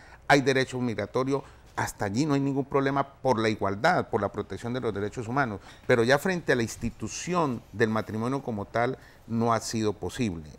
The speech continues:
Entonces, es muy posible, como lo hizo los Estados Unidos, la corte, la gran corte, eh, de decir, hay matrimonio y se autoriza el matrimonio. Cuando eso se dé,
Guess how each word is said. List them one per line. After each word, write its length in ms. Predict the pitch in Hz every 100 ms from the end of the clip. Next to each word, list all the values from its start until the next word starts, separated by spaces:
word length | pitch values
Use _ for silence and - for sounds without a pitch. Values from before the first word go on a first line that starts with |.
| - -
Entonces, 580 | 98 82 92 113 147 - - - -
es 220 | 131 175 170
muy 440 | 160 160 208 196 - - - -
posible, 640 | 127 117 180 135 131 147
como 220 | - 110
lo 100 | 98
hizo 160 | 120 160
los 160 | 135 110
Estados 400 | - 117 135 131
Unidos, 360 | 110 127 139
la 120 | 101
corte, 640 | 95 113 - - 120 107 85
la 100 | 98
gran 200 | 104 123
corte, 440 | 131 120 - 139 - - - -
eh, 300 | 101 107 101
de 140 | 101 107
decir, 400 | 104 - 147 151 - - - - -
hay 160 | - 143
matrimonio 640 | 147 156 156 208 190 107 85
y 120 | 147
se 140 | 131 143
autoriza 420 | 113 110 113 127
el 60 | 135
matrimonio. 520 | 117 110 127 120 95
Cuando 320 | - 127 120 170
eso 180 | -
se 160 | 233 151
dé, 260 | 135 175